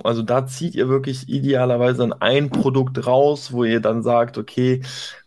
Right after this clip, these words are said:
das Produkt ist jetzt für mich von den dreien auch am besten.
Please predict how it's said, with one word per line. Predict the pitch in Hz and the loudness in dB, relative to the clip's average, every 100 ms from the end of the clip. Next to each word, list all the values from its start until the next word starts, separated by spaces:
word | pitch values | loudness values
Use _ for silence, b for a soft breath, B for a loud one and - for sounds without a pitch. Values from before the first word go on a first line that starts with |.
| _ _ _ | _ _ _
das | - 131 131 - - - | -4 -2 -2 -4 -10 -2
Produkt | 131 131 131 | 2 2 0
ist | 131 | -2
jetzt | 131 123 | -2 -2
für | 127 | 0
mich | 131 131 | 0 2
von | 123 | 2
den | 123 123 | 2 2
dreien | 117 117 117 | 4 2 2
auch | 101 113 | 0 0
am | 117 | 0
besten. | 113 143 - - 147 139 | 2 0 -2 -2 0 0